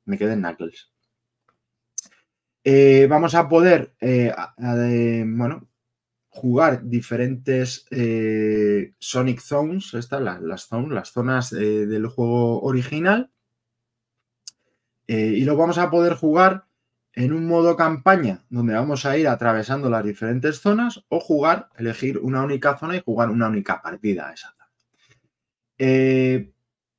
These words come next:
tenemos que intentar, al igual que pasaba en el videojuego, salvar a las criaturas del bosque, del malvado doctor Eggman. Y,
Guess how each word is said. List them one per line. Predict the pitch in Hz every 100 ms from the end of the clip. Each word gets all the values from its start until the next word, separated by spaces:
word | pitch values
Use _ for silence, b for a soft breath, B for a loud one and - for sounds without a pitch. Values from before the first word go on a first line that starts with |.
| _ _ _ _ _ _ _ _ _
tenemos | - 151 190 190
que | 196
intentar, | 180 185 202
al | 175
igual | 147 165
que | 160
pasaba | 165 170 180
en | 165
el | 139
videojuego, | 135 135 135 185 185 208 233 277
salvar | - 131 143 165
a | 147
las | 131
criaturas | - 127 123 143 147
del | 147
bosque, | 147 185 - 202 247
del | 196 117 113 110 110
malvado | 110 110 123 135 131
doctor | 127 - 143 -
Eggman. | - - 196 220 254 _ _ _ _ _ _ _ _ _ _ -
Y, | 185 214